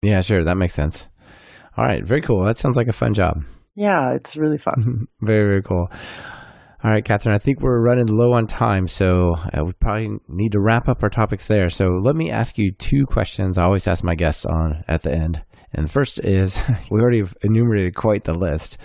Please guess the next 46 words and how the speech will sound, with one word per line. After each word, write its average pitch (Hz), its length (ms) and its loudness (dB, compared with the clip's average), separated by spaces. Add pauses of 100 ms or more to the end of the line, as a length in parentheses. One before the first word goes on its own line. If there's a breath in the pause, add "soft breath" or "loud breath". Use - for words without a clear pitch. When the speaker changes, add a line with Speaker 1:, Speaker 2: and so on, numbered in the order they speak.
(240 loud breath)
Speaker 1:
but, 98 460 0 (100)
you 95 180 0
know, 90 60 2
there's 85 160 0
over 113 240 2
ninety 104 320 0
thousand 95 420 2
packages 98 440 -2
on 87 160 2
pipi. 90 600 2
Like, 80 280 -4 (180)
what 104 340 -2
one 123 280 0
would 107 100 0
you 104 140 2
recommend 92 400 0
to 87 80 0
people 90 320 0
that 76 160 -2
maybe 90 180 2
they 80 200 0
don't 80 260 -2
know 80 120 0
about 73 220 -2
or 69 100 -4
haven't 78 300 -4
heard 76 140 -2
about? 71 260 -4 (320)
Speaker 2:
Um, 160 340 0
well, 160 200 2
we 165 140 0
didn't 180 380 2
get 208 160 -2
to 208 120 2
talk - 360 -4
much 175 220 0
about 151 260 2
N 156 140 0
L 147 180 2
P, 165 320 -2
but 156 160 2
I 143 60 2
really, 175 480 2
really 180 300 4
love 160 240 4
Gensum 139 760 0